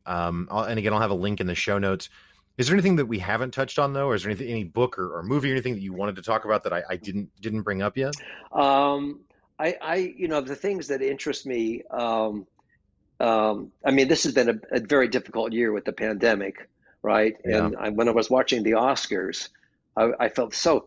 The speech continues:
Speaker 2: bad for everybody there because they looked like, "What am I doing in this
Speaker 1: <laughs>
Speaker 2: restaurant?" Or one time looked
Speaker 1: Right.
Speaker 2: like at somebody's garage, and then somebody, <laughs> you
Speaker 1: Mm-hmm.
Speaker 2: know,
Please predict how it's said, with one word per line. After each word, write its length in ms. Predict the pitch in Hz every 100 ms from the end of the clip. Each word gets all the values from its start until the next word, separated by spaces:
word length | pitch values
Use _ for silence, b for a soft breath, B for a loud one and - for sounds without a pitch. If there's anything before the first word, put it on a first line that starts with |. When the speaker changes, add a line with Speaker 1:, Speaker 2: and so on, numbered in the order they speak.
| -
Speaker 2:
bad 380 | 127 135 113 -
for 120 | -
everybody 520 | 131 135 107 107 110
there 260 | 117 139 120
because 380 | 101 127 135 -
they 160 | 131
looked 240 | 120 135 127
like, 280 | 120 117 - - b b b -
"What 260 | 110 165
am 100 | 208
I 100 | 143
doing 320 | 131 165 165
in 120 | 143 127
this 180 | 113
Speaker 1:
<laughs> 40 | 104
Speaker 2:
restaurant?" 640 | 147 160 139 120 90 85
Or 200 | 107 113 110 B B B 123 104 -
one 160 | 139 160
time 180 | 160 139
looked 140 | 131
Speaker 1:
Right. 60 | 151
Speaker 2:
like 140 | 143
at 80 | -
somebody's 360 | 156 147 127
garage, 720 | - 117 120 160 104 90 - - b -
and 100 | 135
then 140 | 143
somebody, 340 | - 160 160 131
<laughs> 80 | -
you 80 | 131
Speaker 1:
Mm-hmm. 180 | 127 113
Speaker 2:
know, 140 | 123